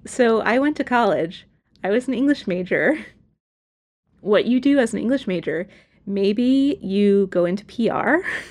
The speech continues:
<laughs> or you're a teacher, or you marry <laughs> somebody so that you can be a writer. <laughs> Um, luckily, I found out, you know, I, you know,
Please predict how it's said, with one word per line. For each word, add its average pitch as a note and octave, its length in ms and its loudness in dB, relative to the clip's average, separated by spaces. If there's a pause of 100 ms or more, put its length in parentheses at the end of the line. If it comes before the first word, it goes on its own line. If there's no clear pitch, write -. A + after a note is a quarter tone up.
(240)
<laughs> - 500 -20
or G3 200 0
you're F#3+ 200 2
a E3+ 80 0
teacher, C4 720 -6 (400)
or G3 400 0
you F#3+ 580 0
marry A3+ 460 6
<laughs> - 140 -6
somebody A3+ 420 4
so A3 240 2
that G#3 140 2
you A3 120 -2
can C#4 180 0
be C#4 120 0
a C#4+ 80 2
writer. D#4 540 4
<laughs> A#3+ 60 -4 (1300)
Um, G3+ 360 0
luckily, B3 720 2
I G3+ 220 2
found G#3 340 -2
out, G3 160 0
you G#3+ 120 2
know, E3+ 260 -2
I, F3+ 380 -6 (260)
you F#3 160 -8
know, E3 260 -12